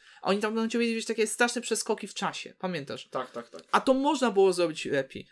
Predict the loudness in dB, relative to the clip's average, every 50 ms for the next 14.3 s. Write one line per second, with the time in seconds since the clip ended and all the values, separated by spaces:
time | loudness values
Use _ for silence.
0 | _ 0 2 4 4 4 4 4 2 0 -2 0 0 0 0 -2 -2 -2 0 0
1 | 0 0 0 -2 0 0 -2 0 2 0 0 0 -2 -4 -4 -2 0 -2 -2 -2
2 | -4 -6 -6 -6 -4 -2 -2 -2 -2 -2 -2 -2 -2 -2 0 2 4 4 4 4
3 | 2 0 -2 -4 -12 -16 -18 -16 -8 -6 -2 -2 0 -2 0 0 0 2 2 2
4 | 2 2 0 0 -2 -2 -2 -2 -2 -2 -2 -2 -4 -10 -14 -14 -14 -16 -18 -20
5 | _ _ 2 4 4 4 4 4 2 2 0 -2 -2 -2 -2 -4 -4 -4 -4 -4
6 | -4 -4 -4 -6 -8 -10 -10 -10 -12 -12 -14 -14 -18 _ _ -20 -20 _ _ _
7 | _ -12 -12 -12 -12 -14 -16 -16 -16 -16 _ -4 -4 -2 2 4 4 4 4 2
8 | 0 0 -2 -2 -2 -2 -6 -8 -8 -6 -6 -4 0 2 2 0 0 -4 -12 -12
9 | -12 -4 -2 -2 -2 -2 -2 0 2 0 0 0 -4 -4 -2 -2 -4 -4 -4 -4
10 | -4 0 0 0 2 4 8 8 8 8 6 0 -2 -4 -4 -4 -2 -2 -2 -2
11 | -2 -4 -6 -6 -6 -6 -8 -2 0 2 4 4 4 2 2 -2 -4 -4 -4 -6
12 | -4 0 0 0 0 0 -2 -2 -2 -4 -6 -4 -4 -6 -6 -8 -12 -20 _ _
13 | _ _ _ _ _ _ _ _ _ -8 -8 -8 4 6 8 8 10 8 6 4
14 | 2 0 -4 -6 -10